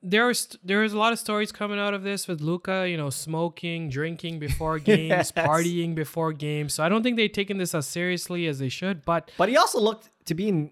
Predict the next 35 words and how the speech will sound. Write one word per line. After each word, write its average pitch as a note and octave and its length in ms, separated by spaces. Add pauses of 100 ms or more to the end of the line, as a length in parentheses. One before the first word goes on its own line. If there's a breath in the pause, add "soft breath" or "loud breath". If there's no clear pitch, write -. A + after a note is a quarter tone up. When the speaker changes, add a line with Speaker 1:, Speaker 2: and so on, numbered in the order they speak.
Speaker 2:
fantastic D#3 540
Speaker 1:
he E3 40
was D#3+ 120
in F3 80
Speaker 2:
shape. F3+ 160
Speaker 1:
good - 60
shape. E3+ 220
Speaker 2:
Yeah. F#3+ 180
Speaker 1:
He A#2 60
was D3 100
in D3 100
very E3 200
good C#3+ 140
shape. B2+ 200
But C3+ 100
that, E3 340
that, D#3 380
that F3+ 320
one E3 280
rumor E3+ 360
day E3 320
where D3+ 160
he D3 180
was C#3 180
doing D3 280
whatever, D3+ 400
they D3 100
had D#3 140
a B2+ 80
terrible D3 640
outing. B2+ 320
Even C#3 240
they C3 140
said, C#3 200
like, A#2+ 300